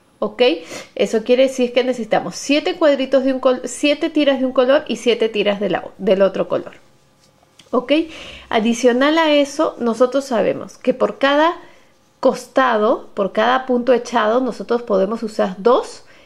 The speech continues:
y dos puntos en cada uno, es decir, cuatro. Entonces, si estamos trabajando con siete tiras de cada color y por cada costado tenemos cuatro puntos, tenemos que trabajar con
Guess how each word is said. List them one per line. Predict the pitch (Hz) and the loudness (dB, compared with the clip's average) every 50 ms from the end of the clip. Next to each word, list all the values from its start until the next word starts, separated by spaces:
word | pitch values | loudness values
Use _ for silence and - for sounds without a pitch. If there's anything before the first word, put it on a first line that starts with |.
| _ _ _ - | _ _ _ -4
y | - 254 262 302 359 - - - - - - - _ - | 0 4 4 6 4 4 2 -2 -14 -20 -20 -20 _ -12
dos | 196 175 170 214 220 226 220 | -4 0 2 2 2 2 0
puntos | - - 262 247 240 240 262 262 262 | -2 0 0 2 2 2 2 0 0
en | 269 254 | 0 0
cada | 247 254 240 240 247 | 2 2 2 2 2
uno, | 254 285 277 - | 2 0 0 -2
es | - 202 | -2 -2
decir, | 196 190 - - 196 185 - - | -2 -2 -2 -2 -4 -6 -4 0
cuatro. | - 180 - - - - - - _ - - - - - _ - | 0 0 0 0 -4 -12 -20 -20 _ -20 -20 -20 -20 -20 _ -8
Entonces, | - 208 202 190 202 196 160 180 - - - - - - _ | -4 -4 -2 0 2 0 0 0 -4 -14 -20 -20 -20 -20 _
si | _ - 208 | _ -8 -8
estamos | 202 - 226 240 254 294 294 | -4 0 0 0 2 0 0
trabajando | - 320 285 240 220 - 240 226 226 240 240 | 0 2 2 2 0 0 -2 -2 -2 0 0
con | 233 208 202 | 0 -2 -2
siete | - - - 233 220 220 220 240 233 233 226 - - - _ _ _ _ _ _ _ _ _ _ - - _ _ _ _ _ | -2 -2 0 2 2 2 2 2 2 0 0 -4 -8 -20 _ _ _ _ _ _ _ _ _ _ -20 -20 _ _ _ _ _
tiras | - 254 240 226 220 220 226 | 0 2 4 4 4 2 2
de | 226 214 | 0 0
cada | 214 208 202 202 196 | 0 0 0 0 0
color | - 202 190 185 165 - - - | 0 2 2 2 2 0 -2 -6
y | - 220 214 202 208 - - | -6 -4 -4 -4 -6 -6 -2
por | - 208 196 196 - - | 0 0 0 0 -2 -2
cada | 233 226 233 254 262 | 0 2 2 2 0
costado | 254 254 220 - - 240 214 190 180 | 0 -2 -4 -2 0 2 2 2 2
tenemos | 185 175 185 190 214 226 - | 0 -2 0 -2 -4 -4 -2
cuatro | - - 247 247 247 262 262 262 | 0 2 2 2 2 0 0 0
puntos, | - 262 247 233 233 - 262 330 339 - - | 0 -2 -2 -2 0 0 0 0 -2 -4 -8
tenemos | - 214 190 196 208 214 226 | -6 -4 -2 -2 -2 -4 -4
que | - 247 240 | -2 -4 -2
trabajar | 240 233 220 208 202 - - - 214 214 220 - - | 0 0 0 0 -2 -2 -4 -4 -4 -4 -4 -4 0
con | - 254 277 370 | 0 2 2 0